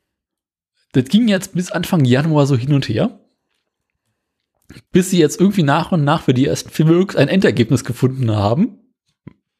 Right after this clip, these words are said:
was überhaupt nichts mehr mit dem Original zu tun hat, wo irgendwie alles drin verwurstet wurde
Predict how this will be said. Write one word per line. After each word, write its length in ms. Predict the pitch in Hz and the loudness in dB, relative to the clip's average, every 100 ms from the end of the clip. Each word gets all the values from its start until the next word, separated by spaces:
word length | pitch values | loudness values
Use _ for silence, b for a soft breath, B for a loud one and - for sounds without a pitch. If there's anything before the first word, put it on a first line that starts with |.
| _ _ B B B B | _ _ B B B B
was 220 | - 139 | -4 0
überhaupt 500 | 170 151 - 170 - | 2 2 0 -4 -2
nichts 160 | 165 - | -4 0
mehr 60 | |
mit 100 | 156 | -2
dem 60 | - | 0
Original 340 | 139 127 143 | 0 2 2
zu 140 | 160 - | 0 -4
tun 300 | 175 202 - | 0 0 -2
hat, 300 | 135 - - _ _ _ _ _ b b b b b b | -8 -10 -18 _ _ _ _ _ b b b b b b
wo 160 | - 147 | -4 0
irgendwie 340 | 190 170 170 | 2 0 0
alles 260 | - 190 - | 0 0 0
drin 120 | 185 | 0
verwurstet 600 | - 127 139 185 - 127 | 0 0 0 0 0 -2
wurde 380 | 131 107 127 | -2 -4 -2